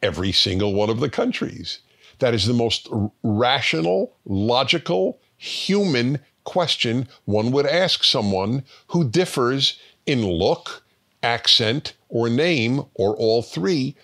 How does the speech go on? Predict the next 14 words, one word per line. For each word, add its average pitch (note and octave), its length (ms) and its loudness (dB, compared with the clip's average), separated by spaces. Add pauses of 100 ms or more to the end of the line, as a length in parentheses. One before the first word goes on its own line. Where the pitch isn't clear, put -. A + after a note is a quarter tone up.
from A#2+ 260 -2
the B2+ 80 0
majority A#2+ 720 2
indigenous G#2 640 -2
population. F2+ 720 -4 (280)
Correct? B2 640 -2
Correct. - 540 -12 (1900)
So A#2+ 380 0
how D#3+ 220 -2
do G#3 80 -2
you G3 260 -2
explain G2+ 960 -2 (520)
that G#2 540 -2 (1000)
foolish - 960 -2